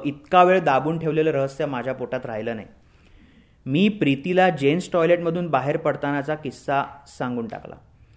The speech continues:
या प्रकरणाच्या मुळाशी आपण जायचं असेल तर प्रीतीवर पाळत ठेवली पाहिजे यावर त्याचं आणि माझं एकमत झालं. झालं, झांबरे शेरलॉक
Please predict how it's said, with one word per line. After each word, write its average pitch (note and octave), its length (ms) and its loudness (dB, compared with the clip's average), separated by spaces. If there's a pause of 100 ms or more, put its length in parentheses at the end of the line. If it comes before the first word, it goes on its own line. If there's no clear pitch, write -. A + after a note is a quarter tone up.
(680)
या G3 200 10
प्रकरणाच्या A3+ 520 4
मुळाशी G#3 440 6
आपण F3+ 280 4
जायचं D#3+ 320 4
असेल D#3+ 360 2
तर D#3+ 80 4
प्रीतीवर D#3+ 520 0
पाळत G#3 320 6
ठेवली G3+ 300 2
पाहिजे D3+ 320 2
यावर D#3 280 6
त्याचं E3+ 360 2
आणि F3+ 140 -2
माझं E3 240 0
एकमत C#3+ 360 -2
झालं. G#2+ 180 -10 (960)
झालं, D3 240 6 (460)
झांबरे D#3 340 4
शेरलॉक E3 580 2